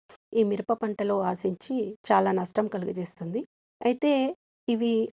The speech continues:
ఆకులను ఆశిస్తాయి, పూలమైన ఆశిస్తాయి, తర్వాత ఈ కాయలను ఆశించి తీవ్రంగా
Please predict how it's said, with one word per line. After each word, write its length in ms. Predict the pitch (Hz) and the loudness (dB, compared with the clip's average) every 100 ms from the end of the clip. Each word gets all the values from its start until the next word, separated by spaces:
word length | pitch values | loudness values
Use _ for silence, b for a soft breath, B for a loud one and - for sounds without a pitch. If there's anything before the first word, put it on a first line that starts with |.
| - | 0
ఆకులను 460 | 208 214 240 247 240 | 2 2 2 2 2
ఆశిస్తాయి, 760 | 226 233 - 220 208 220 277 330 _ | 0 -2 -2 0 0 -2 -6 -10 _
పూలమైన 540 | 240 240 233 220 208 208 - | 2 4 4 4 2 2 0
ఆశిస్తాయి, 720 | 208 - 214 - 190 220 330 _ - | -2 -4 -6 0 0 0 -4 _ -2
తర్వాత 560 | 190 190 190 202 196 - _ _ 220 | 0 0 -4 -4 -6 -8 _ _ -6
ఈ 80 | |
కాయలను 560 | 196 196 196 220 220 214 - - | 0 2 2 2 4 2 -2 0
ఆశించి 680 | 202 202 220 208 - 359 403 - B | 0 2 0 -2 -2 0 -2 -6 B
తీవ్రంగా 460 | 240 226 233 220 | 2 4 4 2